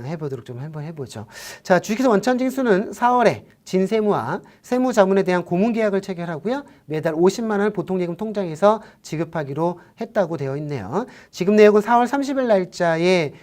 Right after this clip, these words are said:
지급이 됐고요. 지급액 오십만 원이고요. 원천징수 사업소득은 삼 프로죠.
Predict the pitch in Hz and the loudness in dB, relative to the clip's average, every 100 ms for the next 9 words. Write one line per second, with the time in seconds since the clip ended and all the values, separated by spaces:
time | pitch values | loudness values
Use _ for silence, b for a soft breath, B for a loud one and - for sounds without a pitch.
0 | B - 156 147 151 147 160 104 131 226 | B -10 -8 -6 -6 -6 -8 -6 -8 -10
1 | b b - 165 175 151 180 208 196 180 | b b -4 0 2 2 0 -2 -2 -4
2 | 160 196 294 330 B B 180 196 277 277 | -4 -2 -2 -6 B B -2 2 2 2
3 | 277 269 269 277 277 240 226 247 247 247 | 0 0 2 2 2 -4 -2 -2 -2 -8
4 | B - 339 349 302 196 - - | B -8 -4 -2 -2 0 0 -4